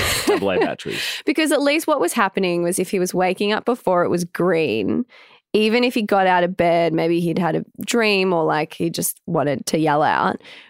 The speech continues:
Speaker 1: we'd kind of be able to talk him and explain, "Look, he's red and remember, we'll come
Speaker 2: Mm.
Speaker 1: back up when he's green." And more often than not, he would go back to bed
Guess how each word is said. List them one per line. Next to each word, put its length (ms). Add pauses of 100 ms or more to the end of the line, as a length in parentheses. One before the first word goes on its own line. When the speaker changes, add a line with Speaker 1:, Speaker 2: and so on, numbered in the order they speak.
(120)
Speaker 1:
we'd 300
kind 240
of 140
be 100
able 160
to 120
talk 300
him 300
and 400
explain, 560
"Look, 140
he's 240
red 240
and 180
remember, 500 (280)
we'll 140
come 160
Speaker 2:
Mm. 20
Speaker 1:
back 160
up 100
when 80
he's 140
green." 320
And 240
more 340
often 300
than 120
not, 180
he 100
would 140
go 140
back 240
to 100
bed 360